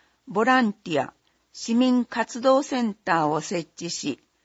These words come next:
ボランティアグループや個人ボランティアの支援を行っています。具体的には、区内で活動する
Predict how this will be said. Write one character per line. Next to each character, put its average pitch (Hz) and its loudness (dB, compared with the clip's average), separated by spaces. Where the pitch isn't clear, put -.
ボ 220 -2
ラ 269 2
ン 269 2
テ - -4
ィ 240 2
ア 233 0
グ 220 0
ル 220 2
ー - -2
プ - -6
や 143 2
個 226 -2
人 262 4
ボ 247 4
ラ 254 4
ン 220 0
テ 190 -6
ィ 170 4
ア 160 4
の 156 2
支 220 -6
援 226 -2
を 214 2
行 196 -2
っ 185 -2
て - -10
い 170 -2
ま 160 -2
す。 - -14
具 233 -2
体 254 2
的 233 -2
に 196 0
は、 151 2
区 294 2
内 262 6
で 175 0
活 202 -8
動 202 4
す 196 -4
る 175 -2